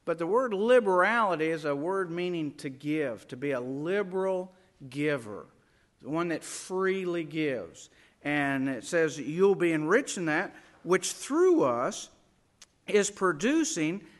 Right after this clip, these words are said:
thanksgiving to God." See, it's through us, God providing to us, enriching us. See, that's grace. He enriches us,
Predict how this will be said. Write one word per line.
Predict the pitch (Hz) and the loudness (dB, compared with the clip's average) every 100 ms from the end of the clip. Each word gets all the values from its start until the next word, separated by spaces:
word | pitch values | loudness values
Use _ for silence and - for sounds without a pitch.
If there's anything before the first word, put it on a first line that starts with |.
| _ _ | _ _
thanksgiving | 220 196 294 - 175 151 143 175 | 0 2 0 -4 -2 -2 0 -4
to | 175 214 | -4 -4
God." | 233 285 320 - 87 - _ _ _ _ _ _ | -2 -2 -6 -10 -14 -20 _ _ _ _ _ _
See, | - 247 | -2 0
it's | 233 196 - | 2 0 -2
through | - - 320 320 | -8 -4 0 4
us, | 262 320 202 117 117 - - | 4 4 2 -2 -6 -12 -14
God | 147 160 240 277 | -4 0 0 0
providing | 277 247 240 240 247 247 | -4 0 2 2 0 -4
to | 247 135 | -4 0
us, | 165 139 165 - | 0 0 -2 -6
enriching | 160 143 165 262 247 254 233 | -6 -2 0 0 0 -4 0
us. | 214 226 104 123 180 - - _ _ | 2 2 0 -6 -12 -16 -18 _ _
See, | - 147 156 208 - - | -8 -4 -4 -6 -10 -10
that's | 147 196 - | -2 -2 -2
grace. | 151 156 220 285 220 - - _ _ _ | -4 0 0 -2 -8 -14 -20 _ _ _
He | 220 202 | 0 2
enriches | 170 165 262 277 247 170 | 0 0 0 0 -4 0
us, | 196 277 131 147 - | 2 2 0 -4 -10